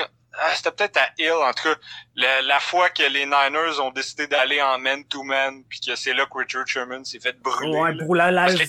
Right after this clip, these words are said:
Speaker 1: évidemment que c'est là que Richard Sherman allait se faire brûler, je veux dire.
Speaker 2: Ouais,
Speaker 1: C'est,
Speaker 2: il
Speaker 1: les Niners, c'est, c'est, tu sais, c'était, ça, ça, c'est jamais une bonne idée d'aller man-to-man contre les Chiefs, là. Il y a pas, il y a
Speaker 2: Non,
Speaker 1: pas,
Speaker 2: c'est
Speaker 1: pas
Speaker 2: ça.
Speaker 1: mal aucune équipe qui est capable pour Dallas. Puis on dirait que aussitôt que Mahomes a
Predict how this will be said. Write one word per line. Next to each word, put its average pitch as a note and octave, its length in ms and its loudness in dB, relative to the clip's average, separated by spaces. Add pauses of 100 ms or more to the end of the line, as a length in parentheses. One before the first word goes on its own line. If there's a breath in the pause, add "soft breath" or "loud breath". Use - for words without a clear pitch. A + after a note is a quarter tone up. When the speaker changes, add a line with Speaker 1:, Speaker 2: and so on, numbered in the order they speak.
(120)
Speaker 1:
évidemment F#3+ 720 4
que - 80 -10
c'est D#3 180 2
là D#3+ 120 2 (140)
que D3+ 60 -6
Richard C#3+ 300 -2
Sherman D3 360 -2
allait C3 220 2
se - 100 -4
faire C#3 220 4
brûler, C3 320 -4
je D#3+ 80 -4
veux C3 120 -16
dire. A#2+ 180 -16
Speaker 2:
Ouais, C3+ 360 -6
Speaker 1:
C'est, B2 220 0
Speaker 2:
il A#2+ 80 0
Speaker 1:
les C3 120 2
Niners, E3 440 4 (380 loud breath)
c'est, - 260 -14
c'est, - 200 -16
tu - 40 -20
sais, G3 140 -2
c'était, C#3+ 260 2
ça, D3+ 300 4
ça, - 160 0 (240)
c'est - 340 -8
jamais F3+ 200 0
une E3 100 -14
bonne D3 160 -4
idée C3+ 140 -16
d'aller A#2+ 260 -6
man-to-man B2 680 -6
contre B2 300 -6
les A#2 100 -18
Chiefs, - 420 -8
là. C3 80 -12
Il C3 80 -10
y A#2 40 -4
a - 20 -4
pas, D3 260 0
il C#3 60 -10
y C#3 40 -6
a - 20 -4
Speaker 2:
Non, A#2+ 300 -4
Speaker 1:
pas, - 80 -20
Speaker 2:
c'est B2+ 240 -14
Speaker 1:
pas F#3+ 100 4
Speaker 2:
ça. - 20 -8
Speaker 1:
mal G3 240 0
aucune F3 320 -2
équipe E3+ 320 -2
qui - 80 -6
est C#3 80 -4
capable D3 380 2
pour D3 180 -4
Dallas. C3 320 2 (480 loud breath)
Puis C3 160 -2
on C3 60 0
dirait C3 260 0
que D#3+ 60 -4
aussitôt C3+ 320 -4
que - 100 -14
Mahomes C3+ 340 2
a B2+ 60 0